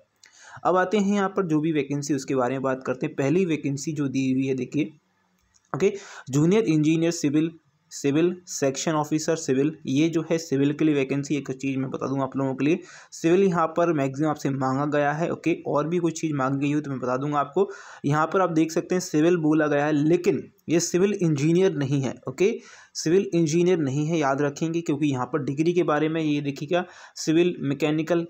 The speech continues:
कुछ भी हो यहाँ पर चलेगा, क्योंकि यहाँ पर बता दूंगा अभी क्यों क्या दिक्कत है। Total of number of vacancy यहाँ पर एटी, ओके, एटी एट हैं,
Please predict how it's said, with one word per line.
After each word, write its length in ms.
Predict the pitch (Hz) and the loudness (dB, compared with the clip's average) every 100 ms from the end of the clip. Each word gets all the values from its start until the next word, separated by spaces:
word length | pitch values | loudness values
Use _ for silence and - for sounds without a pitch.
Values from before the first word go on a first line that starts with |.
| _ | _
कुछ 200 | 170 180 | -2 0
भी 100 | 190 | 0
हो 220 | 170 175 175 | 2 2 2
यहाँ 200 | 139 131 | 2 -2
पर 120 | 139 | -2
चलेगा, 440 | 135 135 143 156 | 0 0 2 0
क्योंकि 220 | 143 139 135 | -2 -2 -2
यहाँ 160 | 120 | -2
पर 100 | 139 | -2
बता 300 | 127 123 123 | -2 -4 -4
दूंगा 200 | 143 156 | -4 -2
अभी 120 | 147 | -4
क्यों 280 | 143 131 139 | -4 -4 -4
क्या 140 | 143 135 | -2 -4
दिक्कत 300 | 120 131 147 | -2 -2 -2
है। 120 | 165 - - _ 165 | -2 -8 -20 _ 0
Total 240 | 170 214 | 4 4
of 140 | 208 | 4
number 240 | 185 165 175 | 2 2 2
of 100 | 160 | 2
vacancy 300 | 151 151 151 | 0 -2 0
यहाँ 160 | 160 | 0
पर 140 | 151 131 | 0 0
एटी, 320 | 135 - 165 156 | -2 -2 -6 -4
ओके, 140 | - | 0
एटी 340 | 123 143 151 | 0 0 0
एट 100 | 143 | 0
हैं, 280 | 143 165 180 | 0 -2 -2